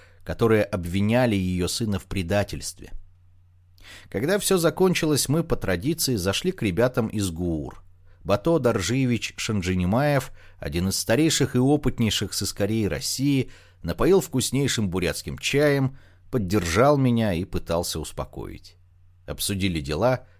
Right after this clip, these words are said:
поговорили за жизнь. И мы поехали обратно на Петровку.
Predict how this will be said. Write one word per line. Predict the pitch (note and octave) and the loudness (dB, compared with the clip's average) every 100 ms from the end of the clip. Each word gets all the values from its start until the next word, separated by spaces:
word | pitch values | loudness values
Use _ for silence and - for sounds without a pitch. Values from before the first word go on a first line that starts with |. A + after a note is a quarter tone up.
| - | -10
поговорили | F2 E2 F#2+ A#2 F3 | -6 -2 0 0 0
за | B2+ E2+ | -2 -2
жизнь. | D#2 C#2 C2 C#2 E2+ - - - - - | -4 -6 -10 -12 -18 -20 -20 -20 -20 -12
И | - | -4
мы | A#2+ F#3+ | -2 0
поехали | D3 D3+ D#3 C#3 B2 | 0 0 0 0 0
обратно | E2+ D#2+ D#2 E2+ | 0 0 -2 -4
на | D#2+ | -8
Петровку. | D#2 C2 - - - - | -8 -12 -12 -14 -16 -20